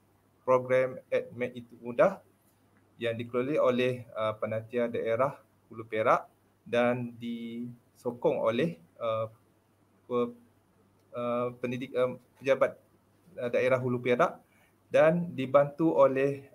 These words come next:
uh, dibantu oleh Unit Sumber dan Teknologi Pendidikan U S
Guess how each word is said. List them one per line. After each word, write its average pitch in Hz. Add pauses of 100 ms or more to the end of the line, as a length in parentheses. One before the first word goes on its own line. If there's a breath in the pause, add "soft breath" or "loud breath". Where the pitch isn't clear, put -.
uh, 120 (1400)
dibantu 123
oleh 127 (1600)
Unit 143
Sumber 143
dan 131
Teknologi 131
Pendidikan 123
U 113
S 117